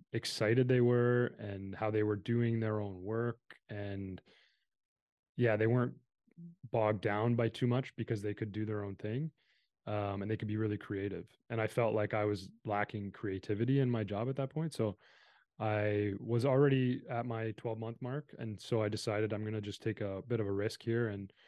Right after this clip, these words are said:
give some notice to the Psychedelic Association so I can help onboard the next executive director, Jay Katz, who's an amazing guy and doing an awesome job over there. Uh, and then it just happened that during my,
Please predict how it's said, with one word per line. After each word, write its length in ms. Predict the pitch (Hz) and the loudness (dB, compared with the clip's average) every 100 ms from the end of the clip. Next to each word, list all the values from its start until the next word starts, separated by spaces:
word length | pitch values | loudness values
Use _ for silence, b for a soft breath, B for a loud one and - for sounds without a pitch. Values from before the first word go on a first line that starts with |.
| b b b _ | b b b _
give 140 | 117 | -4
some 160 | 98 110 | -2 0
notice 340 | 107 107 110 - | 2 2 2 -2
to 120 | 110 | -2
the 180 | 104 95 | -2 -4
Psychedelic 520 | - - 113 104 104 | -8 -4 0 0 -2
Association 500 | - 110 107 - 110 | -4 -4 -2 -2 -4
so 120 | 110 | -2
I 40 | |
can 80 | 104 | -2
help 200 | 98 101 | -2 -2
onboard 420 | 98 104 101 104 | -2 -2 -2 -2
the 240 | 98 101 95 | -2 -4 -4
next 360 | 104 101 - - | -4 -6 -8 -10
executive 460 | 98 101 - 98 | -4 -4 -2 -4
director, 320 | 92 104 - 101 | -2 -4 -2 -4
Jay 240 | 95 98 | -2 -4
Katz, 320 | - 98 104 | -2 -4 -4
who's 180 | - 95 | -4 -4
an 80 | 95 | -4
amazing 340 | 95 98 98 | -4 -4 -4
guy 260 | 95 95 98 B B B _ | -4 -4 -4 B B B _
and 80 | 101 | -4
doing 180 | 98 98 | -2 -2
an 60 | |
awesome 280 | 95 95 101 | -4 -6 -6
job 200 | 95 95 | -4 -2
over 180 | 101 101 | -2 0
there. 240 | 101 101 B B B B B _ 117 | -2 -4 B B B B B _ 0
Uh, 300 | 104 104 107 | 2 2 2
and 180 | 113 113 | 2 2
then 380 | 113 113 110 - | 2 2 0 -2
it 100 | 113 | 0
just 200 | 117 - | 0 0
happened 320 | 113 113 117 | -2 0 0
that 200 | 110 - - - 135 110 | 0 -4 -8 -18 -16 -2
during 280 | 120 113 110 | 0 2 2
my, 260 | 107 104 | 2 0